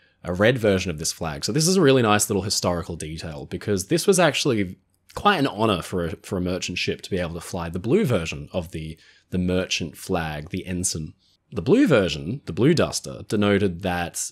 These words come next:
a substantial number of the ship's officers and crew were members of the Royal Navy Reserve, and especially her commander, her skipper.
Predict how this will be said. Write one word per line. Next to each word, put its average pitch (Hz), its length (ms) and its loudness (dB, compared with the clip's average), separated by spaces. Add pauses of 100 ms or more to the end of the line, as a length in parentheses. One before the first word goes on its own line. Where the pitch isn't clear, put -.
a 90 280 -6
substantial 113 560 0
number 98 260 2
of 85 120 -4
the 85 60 -4
ship's - 280 -4
officers 90 480 -4
and 85 100 -8
crew 135 280 2
were 113 60 4
members 117 360 4
of 98 80 -4
the 101 80 -2
Royal 95 240 2
Navy 90 260 0
Reserve, 92 560 0
and 98 100 -6
especially 92 760 -4 (380)
her 82 120 -4
commander, 80 540 -4
her 80 80 -8
skipper. - 480 2